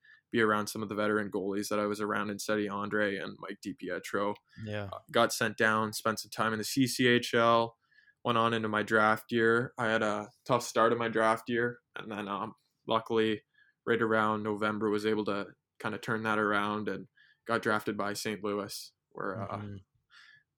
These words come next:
Speaker 1: got, now I got into, during the covid shutdown, I, uh, was lucky enough to get into, uh,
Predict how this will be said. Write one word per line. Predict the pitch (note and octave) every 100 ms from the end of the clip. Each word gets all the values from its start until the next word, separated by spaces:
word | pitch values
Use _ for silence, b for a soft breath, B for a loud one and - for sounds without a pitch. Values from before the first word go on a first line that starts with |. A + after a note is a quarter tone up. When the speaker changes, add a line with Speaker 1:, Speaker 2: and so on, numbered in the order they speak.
| -
Speaker 1:
got, | A#2+ A2+ - _ _ -
now | B2 A#2+ B2 B2 A#2+
I | A2+ A2
got | G#2 A2+
into, | A2 G#2+ G#2+ G2+ - _ _ _ _ C3+
during | C3+ B2+
the | A#2
covid | C3 A#2+ A#2+ A2+ - _ _ _ _
shutdown, | - B2 G2+ A#2 A2+ A2+ A2+ G2+ -
I, | - G#2+
uh, | G#2 G2+ G2+ B2 -
was | A#2+ A#2
lucky | A2+ A#2
enough | A2 G#2+ -
to | -
get | G#2 G#2
into, | G#2 G#2 A2+ F#2+
uh, | D#2 C#2+